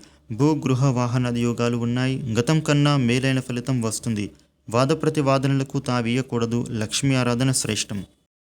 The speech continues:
వృశ్చిక రాశి. వృశ్చిక రాశి వారికి రేపటి ఫలితాలు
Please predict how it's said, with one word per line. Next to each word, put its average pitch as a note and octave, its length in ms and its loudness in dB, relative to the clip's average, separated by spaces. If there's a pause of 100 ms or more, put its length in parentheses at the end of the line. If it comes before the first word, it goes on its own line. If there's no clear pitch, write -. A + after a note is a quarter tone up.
(840)
వృశ్చిక C3+ 400 2
రాశి. A2+ 320 0
వృశ్చిక G#2 380 -2
రాశి D#3 260 0
వారికి C#3+ 420 0
రేపటి A#2 340 -2
ఫలితాలు B2+ 420 -2